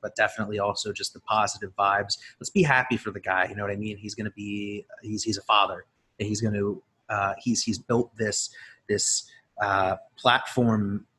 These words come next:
this almost industry for himself to provide,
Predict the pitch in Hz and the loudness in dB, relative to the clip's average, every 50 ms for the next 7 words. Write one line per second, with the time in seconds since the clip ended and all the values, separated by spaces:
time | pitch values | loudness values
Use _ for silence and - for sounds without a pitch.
0 | _ _ _ _ 117 117 117 104 - - - - - - - - - 123 120 123 | _ _ _ _ -6 -4 0 2 2 2 2 2 0 -2 -6 -6 -4 0 2 2
1 | 120 110 - - - _ - 127 131 135 131 120 - - - 120 107 101 98 98 | 2 0 -2 -6 -8 _ 0 2 2 4 4 4 2 2 2 0 -2 -2 -4 -6
2 | - - - 104 98 101 98 - - - 101 95 95 - - - - _ - - | -8 -4 -4 -2 -2 -2 -2 -2 0 2 2 2 2 0 -4 -12 -20 _ -20 -20
3 | - _ _ _ - - 117 107 98 - - 113 98 110 107 104 104 104 104 101 | -20 _ _ _ -2 0 0 0 0 2 0 2 4 6 6 6 6 4 2 0
4 | 107 - | -4 -6